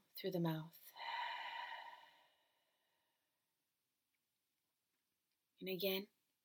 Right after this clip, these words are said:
breathing in slowly through the nose and exhaling through the mouth.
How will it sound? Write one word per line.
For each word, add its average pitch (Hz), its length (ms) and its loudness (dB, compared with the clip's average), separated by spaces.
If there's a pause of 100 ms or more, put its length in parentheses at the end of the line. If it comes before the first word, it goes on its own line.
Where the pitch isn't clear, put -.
(680)
breathing 196 440 6
in 190 180 4
slowly 185 460 8
through 185 160 2
the 185 80 6
nose 185 600 0 (2750)
and 196 100 2
exhaling 185 480 6
through 175 160 2
the 175 100 6
mouth. 165 420 6